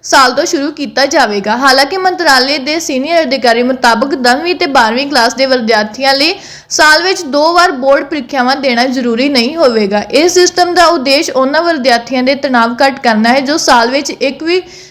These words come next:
ਮਿਲਣ ਵਾਲੇ ਮੌਕੇ ਤੋਂ ਚੂਕ ਜਾਣ ਤੋਂ ਡਰਦੇ ਹਨ। ਜੇਕਰ ਕੋਈ ਉਮੀਦਵਾਰ ਤਿਆਰ ਹੈ ਤੇ ਪ੍ਰੀਖਿਆਵਾਂ ਤੇ ਇੱਕ ਸੈੱਟ ਤੋਂ ਪ੍ਰਾਪਤ ਅੰਕਾਂ ਤੋਂ ਸੰਤੁਸ਼ਟ ਹੈ, ਤਾਂ ਉਹ ਅਗਲੀ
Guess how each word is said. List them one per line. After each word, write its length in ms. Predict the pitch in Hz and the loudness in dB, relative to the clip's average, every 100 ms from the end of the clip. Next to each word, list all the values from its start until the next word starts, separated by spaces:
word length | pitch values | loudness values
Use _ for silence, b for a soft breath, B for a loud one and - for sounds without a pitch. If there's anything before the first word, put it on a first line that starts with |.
| B | B
ਮਿਲਣ 300 | 285 311 381 | 0 2 2
ਵਾਲੇ 220 | 392 339 | 2 2
ਮੌਕੇ 380 | 330 285 247 254 | 2 0 0 -2
ਤੋਂ 120 | 254 | -2
ਚੂਕ 300 | 320 320 254 | -2 -2 -2
ਜਾਣ 260 | 233 240 226 | 0 0 0
ਤੋਂ 120 | 285 | 0
ਡਰਦੇ 360 | 294 247 202 220 | 2 2 2 0
ਹਨ। 200 | 240 233 | 0 2
ਜੇਕਰ 340 | 262 254 339 | 0 0 0
ਕੋਈ 200 | 349 359 | 0 2
ਉਮੀਦਵਾਰ 540 | 359 339 277 247 277 285 | 0 0 -2 2 2 2
ਤਿਆਰ 380 | 285 247 226 | 2 2 2
ਹੈ 120 | 262 254 | 2 -2
ਤੇ 140 | 311 | -2
ਪ੍ਰੀਖਿਆਵਾਂ 560 | 302 277 220 254 233 254 | -4 -6 -6 -4 -2 -2
ਤੇ 160 | 339 311 | -4 -6
ਇੱਕ 180 | - | -6
ਸੈੱਟ 360 | 302 247 220 220 | -2 0 0 -2
ਤੋਂ 100 | 269 | 0
ਪ੍ਰਾਪਤ 460 | 269 226 214 254 285 | 2 2 0 0 2
ਅੰਕਾਂ 340 | 233 214 226 | 2 0 0
ਤੋਂ 180 | 262 392 B B B B | 2 0 B B B B
ਸੰਤੁਸ਼ਟ 500 | 339 330 349 370 403 | -2 2 0 2 2
ਹੈ, 200 | 359 302 | 4 4
ਤਾਂ 200 | 330 339 | 2 2
ਉਹ 200 | 285 339 277 | 2 2 2
ਅਗਲੀ 320 | 247 277 349 | 0 -2 -2